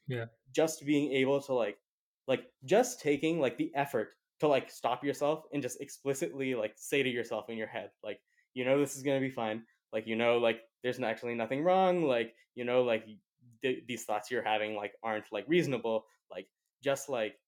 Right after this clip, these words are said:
Speaker 2: taking that time to talk to yourself, like, that
Speaker 1: Yeah.
Speaker 2: itself, like, yeah, is, like,
Speaker 1: It's
Speaker 2: can
Speaker 1: like,
Speaker 2: be so
Speaker 1: um,
Speaker 2: helpful.
Speaker 1: developing that kind of inner voice,
Speaker 2: Yeah.
Speaker 1: right?
Speaker 2: Yeah.
Speaker 1: Like, that's hard. That's not,
Speaker 2: Oh,
Speaker 1: that's
Speaker 2: a hundred percent.
Speaker 1: not just, you're not just born with that. It's
Speaker 2: Yeah.
Speaker 1: like,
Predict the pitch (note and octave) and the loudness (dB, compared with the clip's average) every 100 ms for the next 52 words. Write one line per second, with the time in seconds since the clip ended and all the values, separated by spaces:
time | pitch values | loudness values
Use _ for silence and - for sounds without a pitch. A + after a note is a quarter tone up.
0 | _ - D#3+ E3 E3 B2+ - A#2+ B2 B2+ | _ -2 -2 0 0 -2 -4 -6 -6 -8
1 | - G#2 A#2 F#3+ F3+ F3+ G3+ - _ _ | -14 -14 -8 -6 -4 -4 -4 -8 _ _
2 | B2 - C3 B2 A#2 - - - _ _ | -6 2 4 2 0 -6 -10 -12 _ _
3 | G#2+ - _ _ _ _ _ - G#2+ - | -14 -14 _ _ _ _ _ -6 -6 -6
4 | C3+ B2 G2+ - _ _ _ _ _ _ | -8 -4 -6 -8 _ _ _ _ _ _
5 | _ D#3 - D#3 C#3 D3+ B2+ C3+ G#2+ - | _ -6 0 2 2 0 0 -2 -8 -10
6 | F#2 - _ _ _ _ - B2 C#3 B2+ | -16 -18 _ _ _ _ -8 -4 -2 2
7 | C#3+ D3+ D#3+ D3+ C#3 C3 C#3+ B2+ C#3 C3 | 2 2 0 0 0 -2 -4 -4 -4 -4
8 | B2 G#2 G#2+ G2 - - _ - B2 A2+ | -4 -6 -10 -10 -14 -18 _ -2 -2 -2
9 | A2+ _ _ _ _ _ A2 A2 A#2+ D3 | -10 _ _ _ _ _ -8 -8 -4 -2
10 | D3+ - D3 G#2+ G2 _ _ B2 B2 C#3+ | -2 -2 -4 -4 -10 _ _ -10 -10 -4
11 | C3 D3+ B2 A#2+ C3+ - D#3 A#2+ - A#2+ | 2 2 2 0 -4 0 -2 -2 -12 -14
12 | - - B2+ B2+ A#2+ A2+ A2 A2 A2+ G#2+ | -14 -12 -6 -4 -6 -10 -10 -8 -10 -10
13 | G#2+ G#2+ - A#2+ A2+ G#2 G#2 G2+ | -10 -10 -12 -4 -2 -2 -4 -12